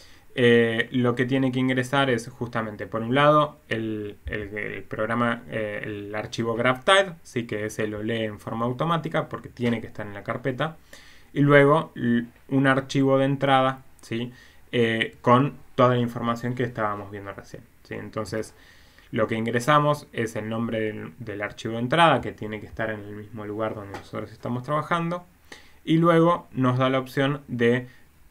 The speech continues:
contar o, o de, de nombrar, ¿sí? el archivo de salida.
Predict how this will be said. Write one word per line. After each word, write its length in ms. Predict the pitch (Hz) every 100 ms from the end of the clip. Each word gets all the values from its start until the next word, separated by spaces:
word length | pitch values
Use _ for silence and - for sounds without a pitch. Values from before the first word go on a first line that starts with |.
| _
contar 500 | - 123 127 135 127 127 - _
o, 320 | 120 113 110
o 140 | 117 110
de, 220 | 110 110 -
de 180 | 110 110
nombrar, 640 | 120 123 135 139 135 - -
¿sí? 200 | 123 120
el 100 | 110
archivo 440 | 107 - 107 110
de 80 | 101
salida. 400 | - 95 -